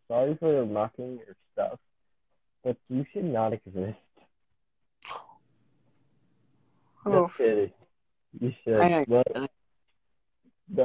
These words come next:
Speaker 1: the people who, like, like it, I need to talk with you, and you need to know that if you like it, I'm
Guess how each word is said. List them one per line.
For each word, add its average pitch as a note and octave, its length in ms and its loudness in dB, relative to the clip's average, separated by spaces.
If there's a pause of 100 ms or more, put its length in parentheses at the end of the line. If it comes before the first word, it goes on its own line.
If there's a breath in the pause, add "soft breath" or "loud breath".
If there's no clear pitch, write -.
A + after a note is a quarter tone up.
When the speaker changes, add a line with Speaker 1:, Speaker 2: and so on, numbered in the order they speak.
(200)
Speaker 1:
the B2 160 -14
people G3 420 -4
who, D3+ 240 2
like, A2+ 280 4
like G#2+ 340 -2
it, C#3 240 -4 (420)
I B2+ 60 2
need D#3+ 280 -2
to A#2 80 -18 (100)
talk - 280 -2
with C#3+ 160 -6
you, D#3 300 -8 (220)
and B2 140 -10
you C#3 180 -4
need C#3+ 140 -2
to C3 60 2
know A2 400 0 (500)
that A2+ 180 6
if B2+ 180 -2
you E3+ 180 -2
like A2 280 4
it, A2+ 280 0 (400)
I'm A#2 180 -8